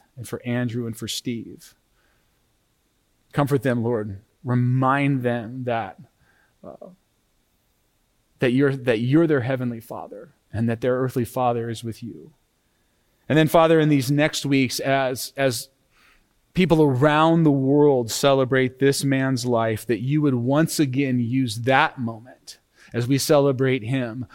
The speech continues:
to lift up your son, because as your word says, when your son is lifted up, when Jesus is lifted up,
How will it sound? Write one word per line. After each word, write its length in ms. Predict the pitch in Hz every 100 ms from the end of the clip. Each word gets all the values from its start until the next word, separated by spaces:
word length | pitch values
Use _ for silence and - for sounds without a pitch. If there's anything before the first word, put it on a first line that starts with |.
| -
to 140 | - 127
lift 320 | 123 147 -
up 160 | 139 131
your 160 | 123
son, 460 | 110 - 113 117 117
because 260 | 110 120
as 220 | 127 135 139
your 100 | 135
word 260 | 131 131
says, 280 | - 123 117
when 160 | 120 113
your 100 | 110
son 460 | - 156 151 156
is 140 | 139 131
lifted 280 | 143 143 123
up, 220 | 113 -
when 100 | 110
Jesus 460 | 107 143 147 139
is 160 | 135 117
lifted 320 | 135 135 131
up, 260 | 127 120